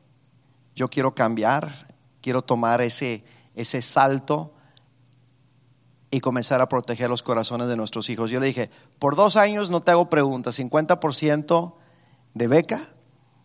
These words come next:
y a los dos años valoramos tu estatus financiero para dónde te encuentras, tenemos un sistema,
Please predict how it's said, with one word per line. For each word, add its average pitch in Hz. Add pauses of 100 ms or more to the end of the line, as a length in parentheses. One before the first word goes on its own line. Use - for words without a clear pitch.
y 127
a 131
los 131
dos 151
años 147
valoramos 131
tu 123
estatus 135
financiero 143
para 127
dónde 139
te 135
encuentras, 156
tenemos 127
un 135
sistema, 147